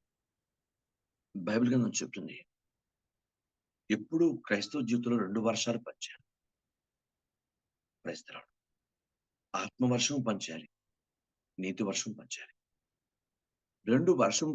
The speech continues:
ప-, రెండు వర్షాలు పనిచేయకుండా మనం వ్యవసాయం చేయలేం. Praise the Lord. బైబిల్ గ్రంథంలో భక్తుడు పౌలు గారు చెప్పారు, "మేము వ్యవసాయకులం." Praise the Lord. దేవుని వాక్యం చెప్తుంది,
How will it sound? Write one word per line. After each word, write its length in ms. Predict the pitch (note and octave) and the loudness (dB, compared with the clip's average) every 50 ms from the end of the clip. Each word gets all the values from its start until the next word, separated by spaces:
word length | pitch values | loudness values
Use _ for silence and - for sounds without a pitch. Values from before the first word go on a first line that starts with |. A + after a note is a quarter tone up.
| - B2+ | 2 2
ప-, 100 | A2 G#2 | 2 4
రెండు 180 | A#2 B2+ C3+ C3+ | 4 4 4 4
వర్షాలు 400 | G#2+ G2+ F#2+ - - C#3 C3+ B2+ - | 2 0 0 0 0 0 0 0 -2
పనిచేయకుండా 580 | G2 G2+ G#2 - A2+ A2 - G#2 G2 F#2 - - - _ _ _ _ _ _ _ _ _ _ _ _ _ _ _ _ _ - | -4 -4 -2 0 -2 0 0 -2 -6 -6 -10 -18 -20 _ _ _ _ _ _ _ _ _ _ _ _ _ _ _ _ _ -2
మనం 120 | A#2+ A2+ G#2+ | 0 0 2
వ్యవసాయం 400 | F2+ D#2+ D#2 - - - F2+ F#2+ | 0 -2 -4 -6 -6 -8 -8 -8
చేయలేం. 340 | - - - - B2+ _ _ _ _ _ _ _ _ _ _ _ _ _ _ _ _ _ _ _ _ _ _ _ _ _ _ | -8 -12 -14 -16 -20 _ _ _ _ _ _ _ _ _ _ _ _ _ _ _ _ _ _ _ _ _ _ _ _ _ _
Praise 200 | - F#2 E2+ - - | -6 -6 -6 -6 -10
the 80 | - - | -14 -14
Lord. 140 | D#2 - - _ _ _ _ _ _ _ _ _ - | -14 -14 -18 _ _ _ _ _ _ _ _ _ -4
బైబిల్ 240 | F#2 F2+ F2+ G2 G2+ | -2 -2 0 0 0
గ్రంథంలో 280 | G#2 G2 F#2+ F#2+ A2 | 0 0 0 0 0
భక్తుడు 360 | G#2+ F#2 E2+ E2 - A2+ G2+ F#2 - | 0 0 -2 -2 -2 -4 -4 -4 -2
పౌలు 180 | F2+ F#2 F2+ F#2 | -2 -2 0 0
గారు 100 | G2+ - | 0 -2
చెప్పారు, 360 | - - - - - A#2+ A#2+ - _ _ _ _ _ _ _ _ _ _ _ _ _ _ _ _ _ _ G2+ | -2 -6 -10 -10 -14 -14 -14 -16 _ _ _ _ _ _ _ _ _ _ _ _ _ _ _ _ _ _ 4
"మేము 200 | G#2+ A#2 A#2+ A2+ | 6 8 8 8
వ్యవసాయకులం." 640 | G2 F2+ F2 - - - A2 A2 - - F2+ - - - _ _ _ _ _ _ _ _ _ _ _ _ _ _ - | 6 4 2 0 -2 -2 -2 -2 -2 -4 -6 -8 -10 -14 _ _ _ _ _ _ _ _ _ _ _ _ _ _ -4
Praise 200 | F#2 F2+ F2 - | -4 -4 -4 -6
the 100 | - E2+ | -8 -10
Lord. 140 | D2+ - - _ _ _ _ _ _ _ _ _ _ _ _ _ _ _ _ _ _ _ - | -10 -10 -14 _ _ _ _ _ _ _ _ _ _ _ _ _ _ _ _ _ _ _ 0
దేవుని 200 | F#2+ F#2+ F#2+ F2 | 0 0 2 0
వాక్యం 300 | D#2+ - - - - F2 | -2 -4 -6 -8 -10 -10
చెప్తుంది, 440 | - - - - F2 F2 - - | -10 -12 -10 -10 -10 -12 -12 -14